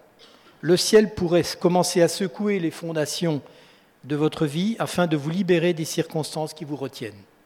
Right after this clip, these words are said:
Et je peux vous témoigner, c'est pas le moment de vous donner mon témoignage, mais je peux vous dire solennellement que pour moi, j'ai vu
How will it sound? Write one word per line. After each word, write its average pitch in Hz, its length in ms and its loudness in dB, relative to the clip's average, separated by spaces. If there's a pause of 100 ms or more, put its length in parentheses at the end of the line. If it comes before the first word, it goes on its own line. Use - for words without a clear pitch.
(1080)
Et 135 60 -8
je 156 120 -2
peux 156 100 0
vous 208 140 0
témoigner, 185 640 0 (1200)
c'est - 160 -10
pas 196 160 6
le 208 60 2
moment 202 280 2
de 170 120 -2
vous 147 320 -4
donner 147 200 -2
mon 143 120 -4
témoignage, 160 560 -4
mais 135 180 -8 (220)
je 156 100 -10
peux 208 120 0
vous 214 140 2
dire 190 260 -2
solennellement 160 600 -2
que 131 240 -8 (800)
pour 160 140 0
moi, 190 160 6
j'ai 165 200 0
vu 190 320 -4